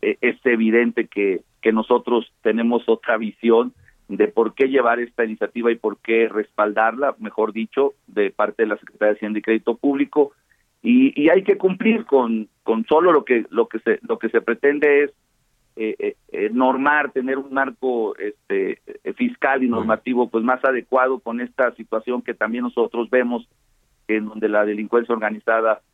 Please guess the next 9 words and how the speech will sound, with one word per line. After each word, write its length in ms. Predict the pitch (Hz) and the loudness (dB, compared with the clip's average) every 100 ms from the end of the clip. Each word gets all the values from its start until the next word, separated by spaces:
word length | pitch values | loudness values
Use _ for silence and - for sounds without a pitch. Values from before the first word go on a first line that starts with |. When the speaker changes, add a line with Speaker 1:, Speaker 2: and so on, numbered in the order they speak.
| _ | _
Speaker 1:
pues, 140 | 107 | -6
también 260 | - 117 139 | -2 -2 0
tiene 180 | 165 160 | 0 -2
incidencia. 600 | 151 151 170 262 - 156 - | -2 -2 -2 -2 -2 -2 -4
Tendremos 380 | 117 127 135 - | -4 -2 -2 -2
que 180 | 139 - _ - | -4 -4 _ -4
ajustar 440 | 117 127 - 131 | -2 -2 0 0
nuestras 280 | 139 135 127 | 0 0 -2
legislaciones. 720 | 120 131 127 127 214 233 208 | -2 -2 -2 2 2 2 -2